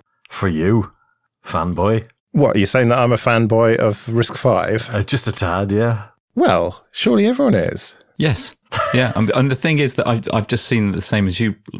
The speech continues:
Speaker 3: probably, which is just the tweet from Raspberry Pi saying, um, you know, they look forward to helping out. So it's difficult to say what kind of role they're gonna play.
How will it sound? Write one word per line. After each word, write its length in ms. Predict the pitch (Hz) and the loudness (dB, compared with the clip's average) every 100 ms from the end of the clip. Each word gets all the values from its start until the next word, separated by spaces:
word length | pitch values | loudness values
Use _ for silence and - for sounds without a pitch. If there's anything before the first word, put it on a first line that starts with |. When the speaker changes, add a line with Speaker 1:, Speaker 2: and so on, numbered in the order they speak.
| - | -4
Speaker 3:
probably, 360 | 82 67 80 | -2 0 0
which 220 | 80 87 | 0 -2
is 100 | 80 | -4
just 200 | - 85 | -4 -4
the 80 | 87 | -4
tweet 320 | - 98 82 | -4 -2 -2
from 280 | - 73 73 | -4 -2 0
Raspberry 320 | 76 71 78 | 0 -2 -4
Pi 300 | 73 85 73 | -2 -2 -2
saying, 440 | 67 - 71 69 67 | -4 -4 -2 -2 -2
um, 300 | 69 69 69 _ _ - | -4 -4 -6 _ _ -12
you 80 | 76 | -6
know, 140 | 67 | -6
they 240 | 64 - | -6 -4
look 180 | 76 78 | -2 -4
forward 320 | - 80 73 | -2 -2 -2
to 260 | - 76 73 _ _ - _ _ - | -2 -4 -4 _ _ -20 _ _ -4
helping 400 | 90 82 90 90 | -2 0 2 2
out. 380 | 87 87 - - - - - | 0 -4 -8 -16 -18 -16 -2
So 140 | 95 | -2
it's 160 | 87 - | 0 -2
difficult 400 | 104 - 101 - | -6 -2 -2 -2
to 80 | |
say 260 | - 101 85 | -4 -2 0
what 180 | 73 82 | -2 -4
kind 160 | 85 | -4
of 100 | 73 | -2
role 160 | 85 82 | -2 -2
they're 120 | 71 | -2
gonna 160 | 71 65 | -4 -4
play. 320 | 71 67 65 | -6 -6 -8